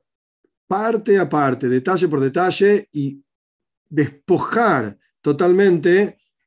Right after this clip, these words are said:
los conceptos de cualquier tipo de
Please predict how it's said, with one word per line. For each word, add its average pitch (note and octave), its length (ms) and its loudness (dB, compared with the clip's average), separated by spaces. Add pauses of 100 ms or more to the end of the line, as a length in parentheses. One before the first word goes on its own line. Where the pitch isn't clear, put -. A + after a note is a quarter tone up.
(120)
los B2+ 180 -2
conceptos G#3 1160 -2
de C#3 300 -2
cualquier D#3 420 0
tipo G#3 300 0
de C3+ 560 2